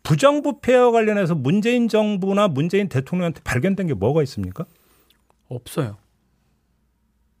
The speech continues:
Speaker 1: 아니, 그러니까 본인만 알고 있는 뭐가 있습니까?
Speaker 2: 없으니까요. 있을까요?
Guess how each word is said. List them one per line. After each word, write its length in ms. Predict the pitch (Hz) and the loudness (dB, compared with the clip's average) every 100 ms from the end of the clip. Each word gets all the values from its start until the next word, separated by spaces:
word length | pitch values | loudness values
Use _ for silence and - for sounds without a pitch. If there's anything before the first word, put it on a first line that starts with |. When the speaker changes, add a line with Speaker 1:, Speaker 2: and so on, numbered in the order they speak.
| _ - | _ -6
Speaker 1:
아니, 140 | 151 | -4
그러니까 240 | 139 170 175 | -2 -4 -4
본인만 420 | - 139 214 254 226 | 0 4 6 6 4
알고 200 | 143 175 | 2 0
있는 140 | 160 | 0
뭐가 220 | 98 131 | -2 -4
있습니까? 460 | - - 117 98 185 - | -6 -6 -8 -8 -12 -10
Speaker 2:
없으니까요. 680 | 123 - - 147 113 101 98 101 - _ - | -10 -10 -8 -8 -8 -10 -14 -14 -20 _ -10
있을까요? 500 | 135 160 180 127 160 | -8 -8 -6 -4 -6